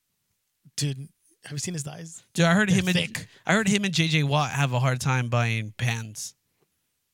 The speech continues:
Speaker 1: Are you serious? Him and J J Watt have a, have a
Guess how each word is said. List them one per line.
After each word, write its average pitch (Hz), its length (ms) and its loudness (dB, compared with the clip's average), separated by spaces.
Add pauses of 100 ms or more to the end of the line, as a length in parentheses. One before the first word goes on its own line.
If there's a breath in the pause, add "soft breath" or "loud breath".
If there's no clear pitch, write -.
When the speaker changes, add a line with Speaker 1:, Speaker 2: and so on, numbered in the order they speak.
(800)
Speaker 1:
Are 170 80 0
you 180 60 0
serious? 254 380 -4
Him 214 400 -4 (120)
and 190 480 -2
J 190 120 0
J 185 140 -2
Watt 165 260 0
have 147 140 -8
a, 143 100 -14 (140)
have 156 180 -6
a 135 220 -8